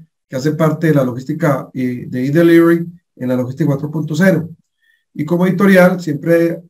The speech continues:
conversamos, hablamos, debatimos sobre la situación actual de los negocios, del mercado y del mundo que impacta la cadena de abastecimiento.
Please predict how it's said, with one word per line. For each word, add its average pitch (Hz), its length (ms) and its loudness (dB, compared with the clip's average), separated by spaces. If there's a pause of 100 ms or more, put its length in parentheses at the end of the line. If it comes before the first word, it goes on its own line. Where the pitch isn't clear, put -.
conversamos, 147 600 0
hablamos, 147 720 -2
debatimos 143 540 0
sobre 127 240 -10
la 120 80 -8
situación 120 400 -10
actual 147 480 0 (460)
de 143 200 -2
los 135 320 -2
negocios, 139 400 0
del 127 100 -4
mercado 143 640 0 (340)
y 143 140 0
del 160 160 4
mundo 160 580 0
que 131 80 -12
impacta 127 440 -4
la 135 120 -2
cadena 123 200 -6
de 127 60 -4
abastecimiento. 131 680 0